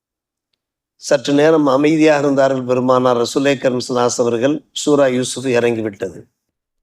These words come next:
அப்போது யகூதிகள் ஆச்சரியப்பட்டார்கள், "நம்முடைய தௌராத்திலே யூசுப் நபியினுடைய கிஸ்ஸா எப்படி இருக்கிறதோ அதே போன்று இவர் எடுத்துரைக்கிறாரே,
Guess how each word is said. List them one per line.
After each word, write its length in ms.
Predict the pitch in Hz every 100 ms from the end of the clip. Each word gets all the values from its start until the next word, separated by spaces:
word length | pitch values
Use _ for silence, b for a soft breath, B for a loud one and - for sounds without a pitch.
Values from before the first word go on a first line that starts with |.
| _ _ _ _ _ _
அப்போது 420 | - 127 160 165 151
யகூதிகள் 720 | 147 143 170 160 156 156 -
ஆச்சரியப்பட்டார்கள், 1160 | 139 151 165 156 143 135 120 127 123 113 143 156 -
"நம்முடைய 640 | 123 139 143 135 131 117
தௌராத்திலே 840 | 139 147 170 165 156 156 143 143 160 -
யூசுப் 320 | 143 - 151
நபியினுடைய 500 | 156 127 135 135 131
கிஸ்ஸா 400 | 117 131 - 147
எப்படி 280 | 131 113 147
இருக்கிறதோ 600 | 135 131 202 104 131 147 139
அதே 340 | 127 156 180
போன்று 340 | 151 160 156
இவர் 180 | 147 139
எடுத்துரைக்கிறாரே, 960 | 127 131 147 139 123 123 117 117 117